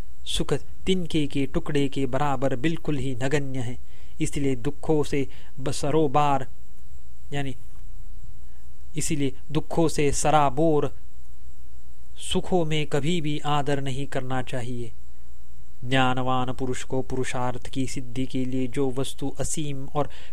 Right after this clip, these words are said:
क्लेश, अ, ग-, ग-, क्ल-, क्लेश लव विरहित है, उस ज्ञान रूप वस्तु को प्रयत्नपूर्वक प्राप्त करना चाहिए।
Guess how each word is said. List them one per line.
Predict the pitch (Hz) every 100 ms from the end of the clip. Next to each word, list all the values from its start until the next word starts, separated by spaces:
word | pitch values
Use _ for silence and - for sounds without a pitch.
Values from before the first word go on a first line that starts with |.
| -
क्लेश, | 151 151 165 147 -
अ, | 139 - - -
ग-, | 147 135 135 139 135 127
ग-, | 143 127 - -
क्ल-, | - - - - - - -
क्लेश | 151 147 165 151 - 156 - - -
लव | 143 139 151 147
विरहित | 131 143 131 165 143
है, | 117 131 - - - -
उस | 175 -
ज्ञान | - 143 151 165 143
रूप | 139 170 156
वस्तु | 135 131 - 170 160
को | 147 131
प्रयत्नपूर्वक | - 139 147 - 131 180 151 147 139
प्राप्त | - 120 -
करना | 127 127 123 131
चाहिए। | - 123 113 113 110